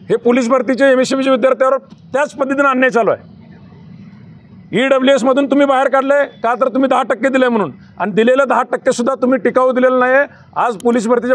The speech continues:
फॉर्म भरत असताना तुम्ही कालपासून एसीबीसीचे दाखले द्यायचं बंद केलं आहे.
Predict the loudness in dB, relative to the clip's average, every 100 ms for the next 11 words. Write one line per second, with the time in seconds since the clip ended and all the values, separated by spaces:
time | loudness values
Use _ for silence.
0 | -2 -4 -2 -2 -2 -2 -2 -2 0 0
1 | -2 -2 -2 -2 -4 -12 _ -6 -4 -2
2 | -2 -4 -2 0 0 -2 -12 _ -8 -6
3 | -2 0 0 0 0 -2 -4 -6 -4 -2
4 | 0 -2 -6